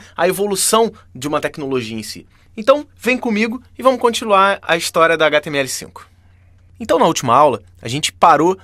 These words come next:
na criação da linguagem H T M L. E eu tinha prometido que eu ia continuar e vamos continuar na linha do tempo.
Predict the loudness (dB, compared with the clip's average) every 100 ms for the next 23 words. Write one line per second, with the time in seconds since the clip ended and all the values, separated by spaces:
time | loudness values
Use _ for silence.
0 | -4 -2 0 0 2 0 2 0 2 2
1 | 2 -2 -4 -8 -10 -16 -10 -4 0 2
2 | 2 0 -2 -4 -2 -2 -2 -2 -2 2
3 | 2 2 -10 _ -6 -4 -4 -8 -20 -8
4 | -4 -4 -4 -4 -2 2 2 2 0 -2
5 | -4 -8 -10